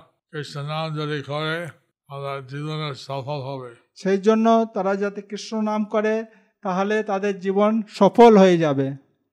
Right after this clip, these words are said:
Speaker 1: আমি কৃতজ্ঞ যে নামহাটের তরফ থেকে পদ্ম পরিবার দিবসে অনেক গ্রন্থ বিতরণ হলো।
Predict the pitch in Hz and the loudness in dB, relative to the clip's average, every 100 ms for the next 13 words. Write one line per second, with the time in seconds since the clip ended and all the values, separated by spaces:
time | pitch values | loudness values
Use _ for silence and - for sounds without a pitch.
0 | _ _ _ 139 143 143 - 147 139 151 | _ _ _ -16 -14 -14 -12 -14 -8 -8
1 | 147 151 165 165 151 - _ _ - 135 | -8 -6 -4 -4 -6 -12 _ _ -16 -12
2 | 156 151 139 160 165 147 151 131 151 160 | -8 -6 -4 -2 -2 -4 -8 -6 -4 -4
3 | 160 160 156 156 165 165 151 _ _ 151 | -6 -10 -8 -6 -4 -6 -10 _ _ -8
4 | 151 151 147 123 156 156 156 156 151 151 | -6 -6 -6 -6 -4 -4 -2 -2 -2 -4
5 | 151 151 151 - 175 175 - _ _ 139 | -4 -2 -4 -4 -2 -2 -6 _ _ -12
6 | 143 156 156 135 131 143 151 151 156 151 | -8 -8 -8 -12 -8 -6 -6 -6 -6 -4
7 | 151 147 156 151 147 147 131 | -6 -6 -8 -6 -6 -6 -8